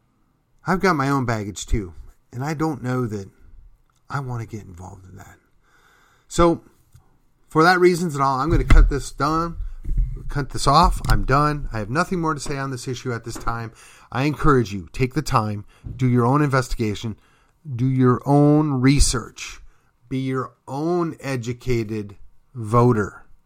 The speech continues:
It does us no good to run a hundred thousand people to the polls if they're just gonna do what their neighbor told them to do. Now, maybe that neighbor's on our team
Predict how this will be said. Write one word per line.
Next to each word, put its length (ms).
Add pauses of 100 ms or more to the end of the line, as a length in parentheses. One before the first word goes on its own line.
(960)
It 120
does 220
us 220
no 180
good 420
to 120
run 340 (1000)
a 60
hundred 360
thousand 380
people 260
to 60
the 60
polls 580 (540)
if 160
they're 140
just 340
gonna 220
do 220
what 160
their 120
neighbor 340
told 320
them 140
to 60
do. 280 (1160)
Now, 140
maybe 320
that 160
neighbor's 360
on 140
our 120
team 460